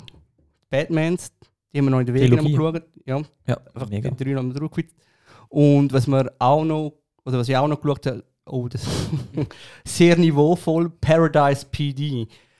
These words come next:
Speaker 1: Das ist so, das sind so Assi-Cops mit einem drogensüchtigen <laughs> Hund und so weiter und so fort. Also das Niveau ist ziemlich tief da unten dort bei denen.
Speaker 2: Ja.
Speaker 1: Und das, ich, ich find's auch nicht so toll. Also die neuen sind ein bisschen besser, aber die alten sind einfach nur noch,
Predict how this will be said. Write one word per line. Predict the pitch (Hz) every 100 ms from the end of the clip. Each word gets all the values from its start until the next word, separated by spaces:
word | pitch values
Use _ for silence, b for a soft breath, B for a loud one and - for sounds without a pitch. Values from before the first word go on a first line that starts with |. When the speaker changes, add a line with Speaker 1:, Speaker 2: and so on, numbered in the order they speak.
| b
Speaker 1:
Das | 147 143
ist | 160 -
so, | 143 139 135 135 135
das | 131
sind | 147 -
so | -
Assi-Cops | 127 156 - 165 - 165 156 156 - -
mit | 143 135 127
einem | 135 135
drogensüchtigen | 135 151 147 127 151 - 151 143 131
<laughs> |
Hund | 151 165 156
und | 151 151
so | 151
weiter | 156 156 147
und | 139
so |
fort. | 131 143
Also | 131
das | 143 -
Niveau | 156 160 165
ist | -
ziemlich | - 156 147
tief | 147 147 -
da | 123
unten | 120 117
dort | 104 -
bei | 117
denen. | 107 104 - b
Speaker 2:
Ja. | 131 123 - B B B B B
Speaker 1:
Und | 127
das, | 170
ich, | 165 202 -
ich | 202
find's | - 190 - -
auch | 139 175
nicht | 165 160 -
so | 147 151
toll. | 139 - 156 160
Also | 139
die | 135
neuen | 139 139 156
sind | 143 135
ein |
bisschen | 151 151 - 131 131
besser, | 143 151 151
aber | 131
die | 131
alten | 127 135
sind | 123
einfach | 135 135
nur | 143
noch, | 143 135 127